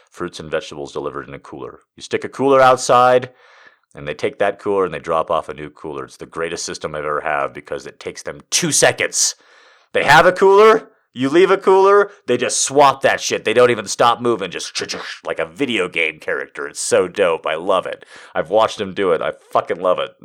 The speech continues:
<laughs> So it's, you know, it's groceries and fresh fruit and utilities and stuff like that at the top.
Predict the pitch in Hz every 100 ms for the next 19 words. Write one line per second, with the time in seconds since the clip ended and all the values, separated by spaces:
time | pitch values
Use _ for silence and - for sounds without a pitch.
0 | _ - _ _ 170 - 151 - - 156
1 | - 151 - 156 _ 139 143 - _ -
2 | - - - _ _ - 165 147 143 -
3 | - 175 165 127 127 - 151 - 190 233
4 | - 90 - - - - _ _ _ _
5 | _ - 131 127 147 135 - 151 95 69
6 | _ _ _ _ _ _ 104 107 107 107
7 | 104 107 - 135 101 82 65 - - _
8 | _ - 98 104 104 104 101 98 - 107
9 | 107 98 95 92 87 76 71 71 - 67
10 | 60 _